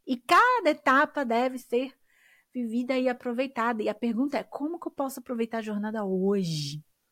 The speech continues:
né? E se você estiver passando por uma fase muito difícil da sua vida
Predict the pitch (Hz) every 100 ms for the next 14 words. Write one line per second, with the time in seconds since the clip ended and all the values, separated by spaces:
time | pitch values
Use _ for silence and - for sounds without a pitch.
0 | _ _ 226 185 226 240 _ _ _ _
1 | _ _ _ _ _ _ - - - 233
2 | 254 254 262 302 330 320 311 277 262 269
3 | 247 240 233 240 240 233 226 220 247 403
4 | 370 262 240 - 233 254 - 202 190 -
5 | 208 185 233 220 196 202